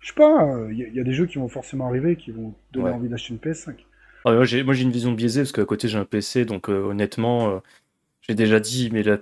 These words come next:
Speaker 2: la Xbox Series X, j'ai envie de l'acheter, je vais sans doute finir par l'acheter, euh, pour jouer à des vieux jeux dessus, quoi. Genre pour jouer à Red Dead en quatre K ou à Sonic Unleashed en soixante F P S, quoi. Le jeu, il arrêtera de ramer du cul, quoi.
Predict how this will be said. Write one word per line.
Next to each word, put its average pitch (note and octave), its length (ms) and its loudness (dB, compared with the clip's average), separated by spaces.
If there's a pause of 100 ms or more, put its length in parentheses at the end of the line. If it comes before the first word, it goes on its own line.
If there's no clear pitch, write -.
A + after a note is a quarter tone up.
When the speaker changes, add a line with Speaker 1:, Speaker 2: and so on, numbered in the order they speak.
(160)
Speaker 2:
la A#2 140 4
Xbox A2+ 360 -2
Series B2 220 2
X, B2+ 280 0
j'ai G#2 100 0
envie G#2+ 140 0
de A2 120 -2
l'acheter, A2+ 320 2
je G#2 60 -2
vais G2 60 -2
sans G#2+ 140 -2
doute A#2 180 -6
finir A2+ 240 -2
par G#2 140 0
l'acheter, C3+ 380 0 (360)
euh, G#2 120 4
pour A2+ 200 -2
jouer A#2+ 160 4
à A#2 60 4
des G#2+ 300 -4
vieux C3 240 4
jeux C3 120 2
dessus, C#3+ 280 -6
quoi. A2 240 -6 (800)
Genre A2 120 2
pour A#2 120 -2
jouer A2+ 100 4
à G#2+ 60 6
Red G#2+ 180 0
Dead B2+ 160 2
en A2 120 -2
quatre A2 260 -4
K C3 320 2
ou A2+ 80 -2
à G#2+ 60 0
Sonic A2 340 -6
Unleashed B2+ 420 0
en G#2+ 60 -2
soixante A2 340 -2
F - 80 -8
P B2 120 0
S, B2+ 180 2
quoi. F#2+ 340 -4
Le G#2+ 100 2
jeu, A#2 160 4
il A#2 80 4
arrêtera G#2+ 300 0
de G#2+ 60 2
ramer G#2+ 200 0
du A#2+ 140 -8
cul, C3 200 -6
quoi. G2+ 180 -10